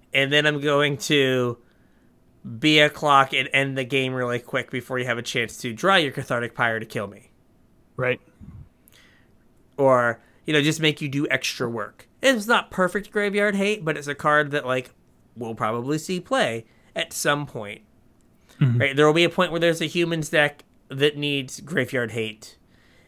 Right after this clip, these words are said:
Speaker 1: and is like, "I can't, I can't play Rest in Peace 'cause I also play Collected Company or something."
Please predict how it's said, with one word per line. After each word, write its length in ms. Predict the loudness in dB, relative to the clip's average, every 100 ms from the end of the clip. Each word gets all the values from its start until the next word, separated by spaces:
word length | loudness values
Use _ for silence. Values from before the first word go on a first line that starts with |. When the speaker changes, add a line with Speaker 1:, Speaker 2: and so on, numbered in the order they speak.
| -8
Speaker 1:
and 180 | -2 0
is 160 | 0
like, 320 | 0 -2 -2 -4
"I 100 | -4
can't, 320 | -4 -4 -4 -6 0
I 140 | 0
can't 380 | 0 -2 -2 -2
play 260 | -2 -2 0
Rest 320 | -2 -4 -4
in 100 | -8
Peace 240 | -8 -10
'cause 140 | -8 -6
I 80 | -4
also 240 | -4 -4
play 180 | -6 -8
Collected 480 | -6 -6 -6 -10 -12
Company 320 | -12 -10 -10
or 100 | -10
something." 380 | -10 -14 -16